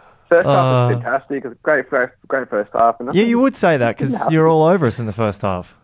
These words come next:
Speaker 1: Yeah, but it was, that's what I mean. It was a good first half. And, like, no, it was, it was, it was a good game. It was a good game. Um, but it was, like, the first half was good, really, like, really good battle. Like, it was a really good, solid game. We,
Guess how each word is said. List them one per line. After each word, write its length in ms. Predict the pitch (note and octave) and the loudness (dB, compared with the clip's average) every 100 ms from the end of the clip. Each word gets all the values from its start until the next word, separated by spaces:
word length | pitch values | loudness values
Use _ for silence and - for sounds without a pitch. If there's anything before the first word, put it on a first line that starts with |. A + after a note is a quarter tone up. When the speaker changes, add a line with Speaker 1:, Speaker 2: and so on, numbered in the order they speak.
| _ _ | _ _
Speaker 1:
Yeah, 180 | D#4+ F#4 | -6 -2
but 120 | F#4 | 0
it 40 | F#4+ | 0
was, 140 | F#4 E4 | -2 -4
that's 100 | F4+ | -4
what 120 | F4+ | -2
I 20 | |
mean. 240 | F4+ F#4+ E4 | -2 -2 -2
It 20 | |
was 80 | A#3 | -2
a 20 | |
good 160 | A#3+ D4+ | -6 -6
first 200 | - - | -8 -4
half. 320 | F#3+ B3+ - | -2 -2 -2
And, 120 | D#3+ | -4
like, 160 | F3 A3 | -2 0
no, 200 | G3 E3+ | 2 0
it 120 | F3 | 0
was, 200 | G3 G3+ F#3+ | -4 -6 -6
it 40 | |
was, 140 | G3 F#3 | -6 -2
it 40 | |
was 120 | G3 | -4
a 20 | G3 | -4
good 140 | G#3+ | -2
game. 240 | E3+ - _ | -2 -4 _
It 80 | |
was 120 | A#2+ C3 | -8 -8
a 20 | |
good 120 | C#3 | -6
game. 300 | B2 F#2 F2+ _ | -4 -6 -12 _
Um, 400 | - G#2 G2+ G2 - | -6 -6 -6 -12 -10
but 220 | - A2+ G#2+ | -2 0 0
it 40 | |
was, 180 | B2 C3+ C3 | -2 -4 -6
like, 180 | C#3 B2 | -8 -6
the 80 | D3+ | -8
first 220 | F3+ F#3 | -8 -8
half 120 | G3 | -10
was 100 | F#3+ | -10
good, 200 | F3+ D#3 | -8 -6
really, 240 | D#3 D#3 C#3+ - | -4 -6 -8 -6
like, 140 | - A#2+ - | -8 -8 -6
really 180 | C#3 | -6
good 100 | C3 | -4
battle. 300 | B2 C#3 F#2 | -4 -4 -4
Like, 160 | - - | -8 -8
it 20 | |
was 80 | G#2+ | -6
a 60 | A2 | -4
really 160 | A#2 | -4
good, 260 | G#2 G#2 F#2+ | -2 -4 -2
solid 280 | G2 F#2+ F#2 _ _ _ _ _ | 0 0 -2 _ _ _ _ _
game. 280 | G#2+ C#3+ A#2+ | -2 -2 -4
We, 160 | A#2 | -6